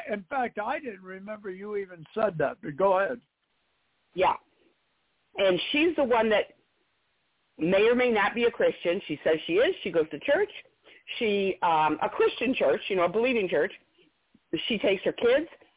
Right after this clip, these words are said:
Speaker 2: Her husband goes, but he's definitely not saved, although he says he is. And I could go into a big, long story about that, but anyway. But,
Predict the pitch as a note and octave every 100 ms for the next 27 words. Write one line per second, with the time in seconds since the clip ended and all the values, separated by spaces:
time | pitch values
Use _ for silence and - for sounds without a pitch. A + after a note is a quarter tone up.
0 | _ _ _ _ _ _ E3 F3 E3+ G3
1 | B3 B3+ A3 A3+ F3+ C3+ F#3 G#3 F#3 E3+
2 | D#3+ E3 F3+ E3+ - F3 G3+ D#3+ A#2 A#2
3 | - - - C3+ C#3 C3+ A2+ - B2 A2
4 | - D3+ C#3+ C#3+ - C#3 D3+ C3+ A2+ -
5 | - - _ _ _ _ - - E3+ F3
6 | D#3 D#3 E3 C#3+ D#3 D3+ D3 - D3+ C#3+
7 | C3 C3 C3 C3 D3+ D3 C3+ B2 A#2+ -
8 | _ _ _ - C3 F#3+ F3+ -